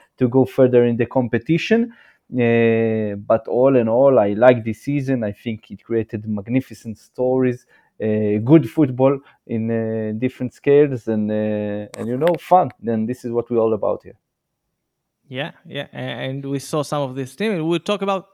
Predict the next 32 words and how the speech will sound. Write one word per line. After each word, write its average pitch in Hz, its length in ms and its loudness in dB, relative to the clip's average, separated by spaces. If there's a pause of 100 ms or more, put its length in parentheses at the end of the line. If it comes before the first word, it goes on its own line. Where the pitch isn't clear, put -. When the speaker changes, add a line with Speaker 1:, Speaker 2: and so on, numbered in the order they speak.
Speaker 2:
everything. 185 540 -6
So 135 380 -6 (760)
let's 131 200 -8
don't 135 180 -2
waste 131 260 -6
time. 233 300 -4 (580)
Let's 127 180 -12
start 131 160 -8
with 131 120 -6
the - 60 -16
second 135 320 -6
leg 131 200 -6
of 127 140 -10
the 127 180 -6
semifinals 190 880 -6
and 226 160 -4
the 208 60 -8
first 180 400 -8
game. 208 300 -6 (440)
Um, 117 640 -8
I 117 140 -20
think 123 220 -12
the, 123 180 -6
the 127 140 -10
headline 151 580 -6 (480)
of 120 180 -10
these, 123 360 -10
uh, 123 420 -6
two 135 140 -6
games, 156 500 -6 (380)
A - 120 -2
Z 135 140 -6